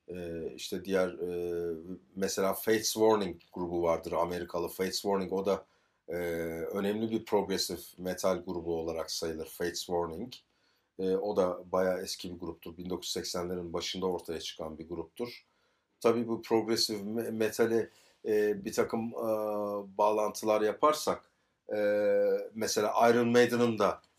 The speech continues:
progressive metal diyebileceğimiz aslında Iron Maiden, e, New Wave of, e, British Metal,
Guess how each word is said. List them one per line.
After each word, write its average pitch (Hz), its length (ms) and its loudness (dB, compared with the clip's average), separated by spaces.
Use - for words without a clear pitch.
progressive 110 600 4
metal 104 420 4
diyebileceğimiz 101 560 0
aslında 101 400 2
Iron 107 140 0
Maiden, 107 380 0
e, 95 340 -2
New 107 140 0
Wave 107 220 6
of, 101 340 -2
e, 98 320 -4
British - 380 -2
Metal, 90 340 -2